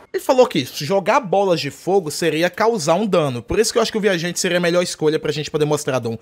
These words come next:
Porque o Viajante tem, não, toque curto. Não, se eu toque curto ia atacar uns orbes, algumas bolas de fogo, talvez rápido assim, é uma possibilidade.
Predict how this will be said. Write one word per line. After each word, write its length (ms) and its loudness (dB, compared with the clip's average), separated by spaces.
Porque 240 2
o 60 4
Viajante 560 0
tem, 220 0
não, 280 2
toque 320 -2
curto. 240 -6
Não, 100 0
se 80 -8
eu 160 -4
toque 220 0
curto 340 0
ia 100 2
atacar 260 2
uns 180 2
orbes, 320 2
algumas 240 0
bolas 260 2
de 80 -6
fogo, 300 0
talvez 340 0
rápido 300 0
assim, 380 -2
é 80 -6
uma 60 -2
possibilidade. 680 -2